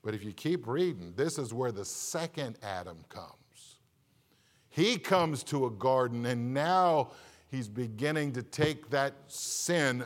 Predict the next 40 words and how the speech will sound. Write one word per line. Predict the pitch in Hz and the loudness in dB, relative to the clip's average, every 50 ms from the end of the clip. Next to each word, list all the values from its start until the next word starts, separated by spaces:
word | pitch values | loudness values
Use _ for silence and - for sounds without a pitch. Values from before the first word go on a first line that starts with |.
| - | -4
upon | - 123 110 - - 139 139 131 | -6 -6 -6 -4 -4 -2 -2 -2
himself. | 123 117 110 107 - - - 165 151 131 98 95 - | -2 -4 -6 -6 -8 -6 -2 0 0 0 0 -2 -4
He | - 127 120 | -6 -6 -6
sees | - - - 175 190 196 185 165 123 | -4 -4 2 2 2 4 4 0 0
what's | 123 160 156 - - | 0 0 0 0 0
ahead | 147 135 120 - 160 156 147 | -4 -4 -2 0 0 0 0
at | 139 110 | 0 -4
the | 135 | -6
cross, | 123 - - 156 156 156 139 120 - - - - - - - | -8 -4 0 2 4 4 4 2 0 -6 -14 -16 -14 -8 -2
and | 143 143 139 | -2 0 2
he | 135 131 | 2 2
looks | 135 139 165 190 208 196 - 185 | 4 6 6 6 6 6 2 0
at | 180 - - | 0 0 0
the | - | -4
cup, | - - - - - 185 175 151 - - - 135 | -6 -4 -4 2 4 6 6 6 2 0 -2 -2
and | 131 131 | 2 4
I | 139 175 208 | 4 4 4
think | 175 - 180 175 135 | 4 4 2 2 2
he | - 165 | -2 -4
saw | 143 - - 135 - 180 | -2 0 2 4 4 4
the | 165 135 135 | 4 2 -2
sin | 123 - - 185 190 180 | -2 -2 0 0 2 2
of | 160 131 123 | 0 0 0
mankind, | 151 151 156 151 139 - - 165 165 165 160 139 117 101 - - - - - - - | -2 -2 -2 -2 -4 -2 -2 0 0 2 0 0 -2 -4 -6 -14 -18 -18 -18 -14 -6
and | - 139 143 | -4 -2 0
he | 143 143 147 - - | 0 -2 -2 -4 -4
asks | - 139 175 196 208 214 202 - - 147 | -2 0 2 2 2 2 0 -2 -4 -4
God, | 147 127 113 190 190 196 185 165 143 120 - - - - - | -4 0 2 4 4 6 6 4 4 2 -2 -10 -20 -12 -4
"God, | - 151 160 175 190 185 | 0 2 4 4 4 4
if | 175 156 - 147 | 4 2 2 -2
it's | 139 - - | -4 0 4
okay | 175 185 175 180 - 185 196 190 | 4 4 4 4 4 4 4 4
with | 180 156 151 131 117 | 4 2 0 0 2
you, | 156 170 151 | 4 4 4
may | 127 120 123 139 160 180 190 | 4 2 0 2 4 4 4
this | 175 160 180 165 180 - | 6 6 4 4 2 -4
cup | - - - 202 196 180 147 - - - - _ _ - | -6 0 2 4 4 4 2 0 -16 -20 -20 _ _ -16
pass | - - 180 190 190 202 196 - - - | -10 -8 -6 -4 -4 -4 -4 -6 -6 -8
from | - - - 113 104 92 92 92 90 | -8 -8 -8 -8 -6 -6 -8 -10 -10
me." | 82 73 62 | -10 -10 -12